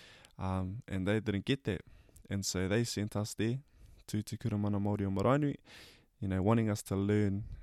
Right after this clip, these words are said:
how to speak te reo Māori, what our history is, our whakapapa, and they really wanted that for us, which I'm very grateful that they pushed us to do that, because now we can all, you know,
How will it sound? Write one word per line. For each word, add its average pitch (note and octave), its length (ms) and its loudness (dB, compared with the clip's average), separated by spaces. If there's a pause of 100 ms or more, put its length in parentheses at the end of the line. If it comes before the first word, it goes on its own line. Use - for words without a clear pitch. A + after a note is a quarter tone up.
(200)
how G#2+ 200 2
to - 120 -8
speak - 280 -6
te G#2+ 120 -4
reo G2+ 160 0
Māori, G2 400 0 (360)
what A2 180 6
our G#2+ 140 4
history G2+ 480 -2
is, F#2+ 180 -2
our G#2+ 140 4
whakapapa, G#2 680 -2 (640)
and G2 140 -2
they F#2 100 2
really A#2 300 4
wanted G#2+ 320 2
that F#2+ 160 -2
for A#2+ 320 4
us, - 320 -6
which - 220 -4
I'm G2 160 0
very G2+ 220 0
grateful G#2+ 380 0
that G#2 160 0
they F#2+ 160 0
pushed - 320 4
us G#2+ 160 -6
to G2 100 -6
do B2+ 220 0
that, A#2+ 180 -2
because G2 320 -2
now B2 340 0 (500)
we G2 100 -6
can G#2+ 180 -2
all, A2 240 2
you G#2 120 0
know, G2+ 120 0